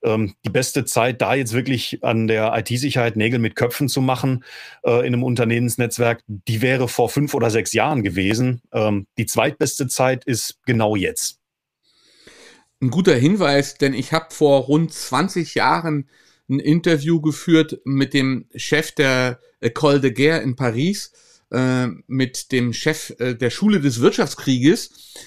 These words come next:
Speaker 2: der
Speaker 1: Mhm.
Speaker 2: schon damals sagte, in Europa gibt es so eine gewisse Naivität im Umgang mit dem Thema Daten und,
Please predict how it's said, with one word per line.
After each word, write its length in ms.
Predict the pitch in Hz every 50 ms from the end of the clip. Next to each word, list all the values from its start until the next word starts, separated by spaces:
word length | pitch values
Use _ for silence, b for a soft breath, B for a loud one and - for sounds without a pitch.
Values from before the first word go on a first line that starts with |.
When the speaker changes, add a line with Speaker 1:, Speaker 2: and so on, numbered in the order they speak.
| - - _ -
Speaker 2:
der 180 | 131 139 147
Speaker 1:
Mhm. 40 | -
Speaker 2:
schon 200 | 165 165 143 135
damals 420 | 120 113 131 160 196 185 180 -
sagte, 400 | - 143 160 165 - - - 180
in 200 | 180 175 - 147
Europa 560 | 147 139 131 113 120 147 175 - 196 190 180 170
gibt 240 | 143 - 147 -
es 140 | - 147 -
so 80 | - 147
eine 120 | 147 143
gewisse 760 | 127 131 127 147 160 - - 165 156 151 147 151 147 131 - - B B B B
Naivität 960 | - 139 143 139 170 180 151 156 160 - - - 160 160 175 240 233 - -
im 300 | - 131 135 139 135 143
Umgang 520 | 139 160 156 160 170 151 151 139 143 120 117
mit 100 | 135 120
dem 160 | 143 131 127
Thema 300 | - 151 143 147 139 135
Daten 640 | 120 - 110 101 123 156 - - 175 165 156 156 151
und, 380 | - 135 131 131 127 - -